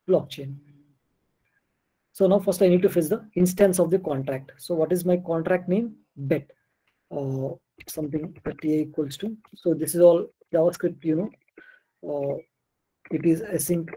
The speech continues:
asynchronous, so we need to use await keyword. And the contract is bet. And if it is deployed,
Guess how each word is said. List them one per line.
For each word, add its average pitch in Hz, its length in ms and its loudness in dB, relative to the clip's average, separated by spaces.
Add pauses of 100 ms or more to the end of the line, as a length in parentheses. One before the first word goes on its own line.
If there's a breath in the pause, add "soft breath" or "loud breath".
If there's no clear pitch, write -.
(220)
asynchronous, 175 800 0
so 160 140 -4
we 147 160 -2
need 143 160 -8
to 160 100 0
use 147 320 -4 (140)
await 160 340 0
keyword. 165 400 0 (720 soft breath)
And 165 320 -2
the 170 80 2
contract 170 500 2
is 170 160 4
bet. 214 320 4 (960)
And 139 640 -10 (280 soft breath)
if - 200 -14
it 156 140 -2
is 151 240 -2
deployed, 170 580 2